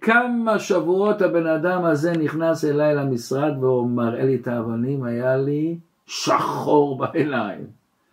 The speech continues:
שחור בעיניים מרוב הפרוז'קטור האור. רוב האבנים נהיו לבנות."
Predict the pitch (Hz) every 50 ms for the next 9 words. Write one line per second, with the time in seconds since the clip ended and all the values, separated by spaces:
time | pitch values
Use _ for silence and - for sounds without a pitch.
0 | _ _ _ _ _ - - _ _ _ - - 185 170 - 208 262 285 269 226
1 | 226 220 220 220 233 240 247 247 226 214 202 190 180 202 220 220 214 - - 180
2 | 170 170 151 139 135 185 254 254 262 - - 190 170 165 165 165 160 165 175 165
3 | 147 127 110 85 - - _ _ _ _ _ - - _ _ _ _ _ _ _
4 | _ _ _ _ - - _ _ _ _ _ _ _ - - - 240 277 294 214
5 | 233 233 220 202 185 190 190 185 190 208 240 254 254 240 220 196 185 180 180 180
6 | 190 220 247 262 254 - - 147 156 156 131 113 127 143 135 123 120 110 101 85
7 | - - _ _ - -